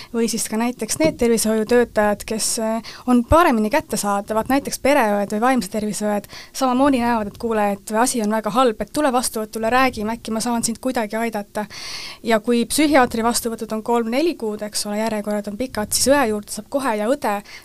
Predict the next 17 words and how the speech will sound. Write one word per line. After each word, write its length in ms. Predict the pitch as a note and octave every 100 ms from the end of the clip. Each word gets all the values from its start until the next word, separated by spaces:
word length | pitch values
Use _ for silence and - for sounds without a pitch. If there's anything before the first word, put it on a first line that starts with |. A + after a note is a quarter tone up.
| A#3+
läbi 220 | B3 A3
selle 240 | A3 G#3 G#3+
platvormi 400 | C4 - G#3+ G#3+
saaks 300 | A#3 A3+ -
kohe 380 | C#4 C4 G#3 G3+
küsida 340 | A3 A3 G#3 G#3
psühhiaatri 480 | C4 A3 G#3+ G#3+
käest, 180 | G#3+ -
kuule, 200 | - B3 B3
mida 200 | D4 G#3+
ma 100 | G3+
teen, 260 | A3 G3+
et 140 | G3 -
selline 260 | D#4 A#3
patsient, 460 | A#3 C4+ - A3 -
sellised 340 | D4 C4+ G#3
lood, 300 | B3+ C4+ G#3+